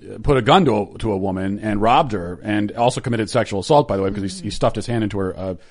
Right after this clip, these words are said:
bra looking for the, I, I guess for the money. And, uh, so sexual, and choked her. And so, so it, v-, very similar to what George Floyd did,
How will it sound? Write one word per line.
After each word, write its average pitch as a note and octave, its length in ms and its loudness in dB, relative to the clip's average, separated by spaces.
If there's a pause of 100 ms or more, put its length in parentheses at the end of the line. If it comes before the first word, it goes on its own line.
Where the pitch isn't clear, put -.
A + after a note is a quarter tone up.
(120)
bra A#2 360 6
looking G#2+ 300 0
for G#2 160 -4
the, F2+ 320 -6
I, F#2 220 -8
I G#2 40 -4
guess G2+ 160 -4
for - 80 -14
the F2+ 80 -4
money. A#2 220 2 (500)
And, B2+ 260 4
uh, B2 160 8
so B2 220 6
sexual, D#3 420 4
and C#3+ 140 4
choked F#3+ 260 8
her. F#2 100 -2
And G#2 300 -6
so, A#2 160 2
so C#3 140 0
it, C3 200 0
v-, C#3 360 0
very F#3+ 180 6
similar E3 400 6
to C#3 140 0
what C3 200 8
George A#2 260 2
Floyd E3 280 6
did, C#3 260 4